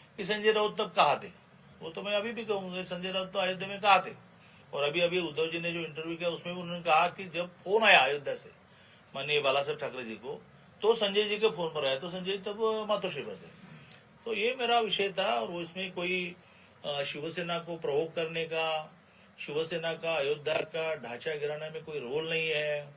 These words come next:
ये फोकट का श्रेय ले रहे हैं, ऐसी कोई वाक्य रचना नहीं है। एक पूरे आधे घंटे के इंटरव्यू में एक वाक्य हुआ है, उससे भी ज्यादा उसी इंटरव्यू में बाला साहब ठाकरे जी के बारे में मैंने आदर से कहा है। जो मैं इंटरव्यू में मैं नहीं,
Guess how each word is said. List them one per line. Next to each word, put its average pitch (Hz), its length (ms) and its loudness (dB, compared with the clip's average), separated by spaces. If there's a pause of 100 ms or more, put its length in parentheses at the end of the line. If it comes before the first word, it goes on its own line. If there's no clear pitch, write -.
(500)
ये 156 440 0 (100)
फोकट 160 260 0
का 165 380 2
श्रेय 151 260 -2
ले 156 160 4
रहे 147 180 2
हैं, 143 260 -6
ऐसी 175 180 -10
कोई 170 240 -8
वाक्य 151 360 -4
रचना 147 220 -8
नहीं 135 200 -8
है। 202 220 -8 (520)
एक 202 260 0
पूरे 160 220 0
आधे 170 300 4
घंटे 151 340 0
के 180 280 -4
इंटरव्यू 147 340 -10
में 190 240 -8
एक 156 300 -8
वाक्य 143 300 -4
हुआ 143 200 -2
है, 196 260 -2 (360)
उससे 220 300 8
भी 240 140 -2
ज्यादा 170 360 6 (480)
उसी 165 200 -4
इंटरव्यू 196 380 0
में 110 180 -8 (480)
बाला 165 200 0
साहब 185 220 -2
ठाकरे 151 240 -2
जी 156 120 -10
के 156 140 -4
बारे 135 280 -6
में 180 140 -8
मैंने 151 200 -8
आदर 135 280 -4
से - 180 -4
कहा 135 220 -6
है। 196 200 -2
जो 170 220 0
मैं 139 260 2 (140)
इंटरव्यू 156 360 -8
में 185 140 -6
मैं 170 180 -6
नहीं, 143 280 -4